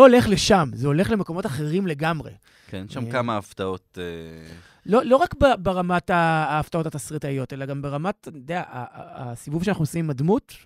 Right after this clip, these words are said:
Speaker 2: כן.
Speaker 1: כאילו, מה שקורה לו, מה, מה הופך אותו, את הדג מחוץ למים, מה מח-, מחזיר אותו למים, או להפך, מה גורם לו לנשום, אה, גם ללא הזימים.
Speaker 2: זה גם כאילו באיזשהו מקום זה מן הסרט היחיד, האמריקאי היחיד שראיתי מה-, מהשנים האחרונות, שבאמת, אה,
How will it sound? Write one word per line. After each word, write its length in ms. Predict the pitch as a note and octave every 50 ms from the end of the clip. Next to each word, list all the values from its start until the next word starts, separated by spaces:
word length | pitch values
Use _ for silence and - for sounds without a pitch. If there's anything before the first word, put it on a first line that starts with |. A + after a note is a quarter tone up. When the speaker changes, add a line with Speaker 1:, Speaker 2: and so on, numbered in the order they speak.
| _ _
Speaker 2:
כן. 160 | - F2 D#2 - - - _
Speaker 1:
כאילו, 160 | - C3+ C3+ C3+
מה 100 | D3+ E3
שקורה 300 | - - D#3+ C#3+ E3 E3
לו, 260 | D#3 D#3+ D#3+ C3+ G#2 - _ _ _ -
מה, 180 | B2+ C#3+ D3+ -
מה 180 | - C#3 C#3+ D3+
הופך 400 | E3+ E3+ - - F3+ G#3 A3+ - - _ _ _ _ _
אותו, 260 | - - _ - F#3+
את 100 | F3+ -
הדג 140 | C3 C3+ D#3 E3
מחוץ 220 | D#3+ D#3 F3+ - -
למים, 260 | E3+ E3 G3 F#3+ F3 D#3+
מה 120 | C#3 D3
מח-, 180 | D3+ C#3+ - - _ _ _ _ _ _ _ _ _
מחזיר 300 | B2+ - B2+ B2+ D3 E3+
אותו 160 | G#3+ - A3
למים, 300 | G#3 G#3 G3+ G3 F#3+ F3
או 120 | D#3 D3+
להפך, 340 | D3+ D3+ G3 G#3 - B2+ - -
מה 140 | A#2+ A#2+ B2
גורם 260 | B2+ C3 C3 C3+ C#3
לו 60 | C#3
לנשום, 480 | C#3 C3+ C3 B2 - - D3 C#3+ C#3 C#3
אה, 100 | C#3 C3+
גם 240 | B2+ C3 C3 B2+ B2+ - -
ללא 280 | C3+ C3+ C3+ D3 D3+
הזימים. 400 | E3 C#3 C3 C#3 C3+ C3+ B2+ A2+ G#2 - _ _ _ _ _ _ _ _ _ - _ _ _ _
Speaker 2:
זה 60 | B2+
גם 80 | C#3 C#3
כאילו 220 | - F#3+ F#3 G3 E3
באיזשהו 320 | C#3+ C#3+ D3+ D3+ - - E3+
מקום 200 | E3+ - F3 D#3+
זה 120 | C#3+ C#3
מן 160 | B2 B2+ A#2+ A2+
הסרט 360 | G#2 - - A#2+ A2+ - -
היחיד, 360 | A2 G2 - - A#2 A2 G2+
האמריקאי 500 | G2 F#2 F#2 F#2+ F2 - - G#2+ G#2+ A#2
היחיד 300 | A2+ G2+ - - A2 F#2+
שראיתי 340 | - G2+ F#2+ F#2+ F2+ G2 F#2+
מה-, 300 | F2 F2+ E2+ E2+ E2+ E2+
מהשנים 580 | E2+ E2 E2+ E2+ E2+ E2 - - F2+ F#2+ G2
האחרונות, 260 | G#2+ G#2+ - A2 G#2 -
שבאמת, 600 | - G2 F2 F#2 F2 F2+ F#2+ G2 F#2+ _ _ A2
אה, 320 | G#2+ G2+ G2 F#2+ F#2+ F#2